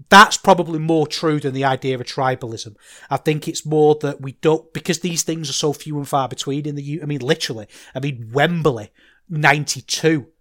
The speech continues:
You, do you know, I've just realised we've gotta stop saying that, haven't we? <laughs> You know, we've gotta qualify it now. There's gonna be two Wembleys when we're talking about wrestling.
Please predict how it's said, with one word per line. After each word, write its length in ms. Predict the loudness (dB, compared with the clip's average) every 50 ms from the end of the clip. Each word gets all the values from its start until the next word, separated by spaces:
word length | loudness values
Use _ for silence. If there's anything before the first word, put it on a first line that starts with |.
| _ _ _ _ _
You, 160 | 2 2 4
do 100 | 6 8
you 60 | 10
know, 60 | 12
I've 100 | 12 12
just 180 | 10 6 2 4
realised 400 | 4 6 6 6 6 6 4 0
we've 80 | -4 -4
gotta 160 | -2 -2 -2
stop 280 | 0 0 -2 0 0
saying 260 | 2 2 2 2 2 0
that, 100 | 0 0
haven't 240 | 0 -2 -2 -4
we? 120 | -4 -6 -8
<laughs> 100 | -2 0
You 80 | 0 0 4
know, 160 | 6 6 6 6 4 0 0 2
we've 120 | 2 4 4
gotta 180 | 6 6 6
qualify 520 | 4 4 4 4 6 6 4 6 6 6 6
it 100 | 4 4
now. 120 | 2 2
There's 160 | 2 0 -2
gonna 140 | -2 -4 -4
be 80 | -4 -6
two 400 | -6 -8 2 6 6 6 6 6
Wembleys 520 | 6 4 4 4 2 0 0 0 0 -2
when 120 | -2 -4 -4
we're 60 | -2
talking 300 | 0 2 0 0 0 -4
about 220 | -6 -6 -6 -4
wrestling. 380 | -6 -8 -8 -6 -8 -8 -10